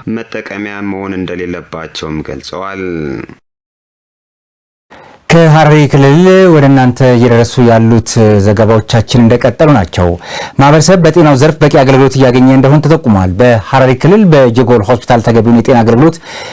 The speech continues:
Speaker 2: እያገኙ መሆኑን ተገልጋዮች ገልጸዋል የሚለው የትህትና ተስፋዬ ዘገባ ነው። ፍቃዱ በላይ ዝርዝሩን ያቀርበዋል።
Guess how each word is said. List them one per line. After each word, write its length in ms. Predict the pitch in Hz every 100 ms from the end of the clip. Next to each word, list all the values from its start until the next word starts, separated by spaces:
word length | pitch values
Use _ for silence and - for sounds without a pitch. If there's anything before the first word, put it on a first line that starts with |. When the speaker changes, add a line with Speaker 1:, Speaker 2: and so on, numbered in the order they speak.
| -
Speaker 2:
እያገኙ 460 | 208 208 190 175 165 156
መሆኑን 360 | 135 135 135
ተገልጋዮች 560 | 131 120 117 120 113 117
ገልጸዋል 560 | 110 107 139 127 110
የሚለው 420 | 107 113 113 123 147
የትህትና 560 | 139 113 - 131 127 120 101 90 90 -
ተስፋዬ 440 | - 107 123 110 98
ዘገባ 260 | 101 110 120
ነው። 140 | 165 202
ፍቃዱ 260 | - 120 107
በላይ 240 | 98 110 135
ዝርዝሩን 380 | 131 120 117 120
ያቀርበዋል። 460 | - - - 80